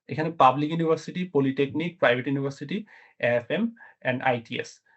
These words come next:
Generally চারটা ভাগ, আ, পাবলিক ইউনিভার্সিটি, প্রাইভেট ইউনিভার্সিটি, এফএম and আইটিএস। পলিটেকনিক সাধারণত দুইটা স্কুল। So, এটা আসলে পাবলিক ইউনিভার্সিটির মধ্যে ধরলেও চলে। So, চারটা ভাগ বললেও চলে। আর পাবলিক ইউনিভার্সিটির সংখ্যা বেশি, প্রায় সত্তরটার মতো পাবলিক ইউনিভার্সিটি আছে।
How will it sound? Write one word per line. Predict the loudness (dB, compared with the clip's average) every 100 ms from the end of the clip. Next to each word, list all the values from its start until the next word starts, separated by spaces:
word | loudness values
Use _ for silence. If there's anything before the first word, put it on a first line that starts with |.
| 2
Generally | 2 4 2
চারটা | 4 0 2 0
ভাগ, | 2 0 -2 -14 -4
আ, | -2
পাবলিক | 0 -2 -2 -4
ইউনিভার্সিটি, | -6 -6 -8 -4
প্রাইভেট | 0 0 0
ইউনিভার্সিটি, | -2 -4 -4 -6 -4 0
এফএম | 0 0 -6 -6 -6
and | -2 -2
আইটিএস। | 0 -6 -8 -12 -20 -12 0
পলিটেকনিক | 0 2 -2 -2 0
সাধারণত | 0 0 -4
দুইটা | -2 2 4 6 4
স্কুল। | 2 -4 -4 -6 -4
So, | -2 0
এটা | 0 4 2
আসলে | 2 2 4
পাবলিক | 4 2 2
ইউনিভার্সিটির | 4 2 0 2
মধ্যে | 2 2 0
ধরলেও | 2 6 8 8
চলে। | 8 4 2 _ _ _ -4
So, |
চারটা | 2 2 4 2
ভাগ | 2 0
বললেও | -2 -2
চলে। | -4 -6 -6 -6 _ _ _ _ -4
আর | -2
পাবলিক | 4 4 4 0
ইউনিভার্সিটির | 0 0 -2
সংখ্যা | 2 2 4
বেশি, | 2 0 0 0
প্রায় | 2 2
সত্তরটার | 0 2 2 4 2
মতো | 2
পাবলিক | 2 2 2
ইউনিভার্সিটি | 2 2 0 2 2
আছে। | 2 -4